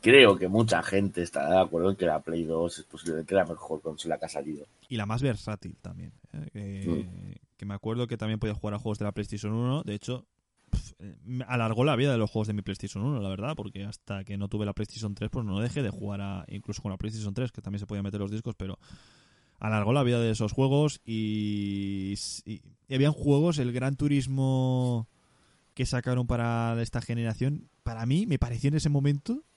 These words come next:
Speaker 2: un, un espectáculo gráfico. El Driver tres también me gustó mu-, bastante, tío.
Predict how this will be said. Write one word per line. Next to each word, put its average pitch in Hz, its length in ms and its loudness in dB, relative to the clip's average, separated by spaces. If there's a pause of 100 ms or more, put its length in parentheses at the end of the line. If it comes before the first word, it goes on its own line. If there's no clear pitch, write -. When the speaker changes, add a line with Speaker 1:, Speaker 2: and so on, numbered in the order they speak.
(440)
Speaker 2:
un, 139 560 0 (500)
un 131 160 2
espectáculo 139 560 6
gráfico. 127 480 4
El 104 460 2
Driver 135 340 6
tres 156 260 2
también 123 340 2
me 135 60 2
gustó 113 360 2
mu-, 123 180 0
bastante, 135 560 -4
tío. 120 260 -2